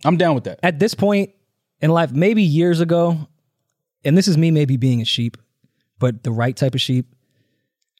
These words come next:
Speaker 2: a girl in a thong is not what it was ten years ago.
Speaker 1: It's
Speaker 2: Like,
Speaker 1: not.
Speaker 2: it's, it's,
Speaker 1: No, it's,
Speaker 2: it's
Speaker 1: it's
Speaker 2: very regular now, and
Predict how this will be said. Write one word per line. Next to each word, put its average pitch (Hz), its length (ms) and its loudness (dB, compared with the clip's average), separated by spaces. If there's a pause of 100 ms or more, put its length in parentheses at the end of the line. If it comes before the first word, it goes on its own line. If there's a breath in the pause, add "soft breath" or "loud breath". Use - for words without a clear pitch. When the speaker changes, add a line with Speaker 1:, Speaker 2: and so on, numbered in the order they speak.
(720 loud breath)
Speaker 2:
a 185 60 2
girl 240 240 0
in 220 80 2
a 170 40 0
thong 143 320 0
is 113 120 -2
not 120 300 -2 (200)
what 127 220 -2
it 113 80 -4
was 110 360 -4
ten 113 200 -6
years 104 200 -6
ago. 98 280 -14 (240)
Speaker 1:
It's - 180 2
Speaker 2:
Like, 175 140 2
Speaker 1:
not. 170 120 4
Speaker 2:
it's, 220 240 -2
it's, 208 160 2
Speaker 1:
No, 208 140 2
it's, 220 100 -2
Speaker 2:
it's 214 160 0
Speaker 1:
it's 151 100 -2
Speaker 2:
very 233 340 2
regular 185 440 2
now, 185 340 0 (380 soft breath)
and 147 460 2